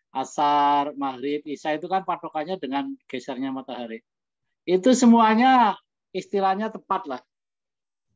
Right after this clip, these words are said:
Zuhur, maghrib, isya. Kalau asar itu kan masih, apa namanya, tidak ada bayang-bayang, apa, gerab terangnya, nggak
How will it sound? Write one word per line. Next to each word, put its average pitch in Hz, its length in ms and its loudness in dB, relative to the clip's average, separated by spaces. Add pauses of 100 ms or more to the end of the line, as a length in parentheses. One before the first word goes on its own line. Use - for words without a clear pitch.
(1160)
Zuhur, 139 640 0
maghrib, 147 540 -2
isya. 139 480 -6 (1600)
Kalau 147 560 -4
asar 175 320 -2
itu 175 160 -8
kan 190 160 -2
masih, 160 400 -8
apa 139 240 -6
namanya, 147 480 -8 (240)
tidak 143 420 -2
ada 135 500 0 (280)
bayang-bayang, 131 960 -6
apa, 131 480 -12 (320)
gerab 131 320 0
terangnya, 143 480 0
nggak 123 160 -2